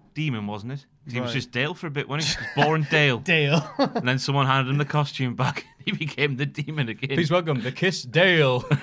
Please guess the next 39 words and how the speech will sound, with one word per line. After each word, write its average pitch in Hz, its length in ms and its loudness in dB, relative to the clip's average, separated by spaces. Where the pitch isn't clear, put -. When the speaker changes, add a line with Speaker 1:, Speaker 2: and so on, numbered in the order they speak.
Speaker 3:
<laughs> - 300 -2
Speaker 2:
So 170 260 -2
that 175 280 0
was 180 160 -4
mine. 170 300 -4
And 165 140 -4
then 170 240 -4
I 175 120 0
already 190 360 2
knew 175 180 -2
that 170 80 -4
wrestling 147 300 -2
wasn't 143 220 -2
real 147 120 0
by 139 120 -2
the 135 80 -2
time 135 280 -8
this 139 220 -4
one 127 120 -8
happened, 113 420 -10
but 123 140 -8
when, 127 420 -6
but 123 80 -6
I - 20 -6
still 202 160 -4
got 208 100 -2
a 202 40 -2
bit 160 240 -8
jittery 170 420 -4
from 139 220 -6
it 117 140 -14
when 127 280 -6
Undertaker 135 460 -6
murdered 127 500 -4
Paul 120 200 -8
Bearer 131 420 -6
in 123 120 -6
the 117 100 -6
cement 135 440 -6